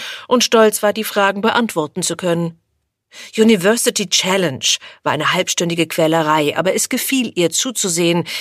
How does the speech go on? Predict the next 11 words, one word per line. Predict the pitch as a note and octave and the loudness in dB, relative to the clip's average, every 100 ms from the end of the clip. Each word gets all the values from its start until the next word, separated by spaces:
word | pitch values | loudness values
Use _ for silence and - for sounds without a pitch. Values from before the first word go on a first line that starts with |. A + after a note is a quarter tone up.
| - | -12
wie | - | -8
die | E3 E3 | -4 -2
Teams | - C4 B3 - | 0 2 2 2
sich | G3 - - | 0 -2 -4
abmühten, | G#3 - G#3 G3+ - E3+ D#3 - | -4 0 0 0 -2 -2 -2 -4
um | - F3+ | -2 0
auf | D#3+ | 0
die | - - | 0 -2
Antworten | F3 E3 C3+ C3 F3 | -2 -4 -6 -6 -6
zu | - D#3+ | -6 -4
kommen. | E3+ D3+ D#3 | -2 -2 -4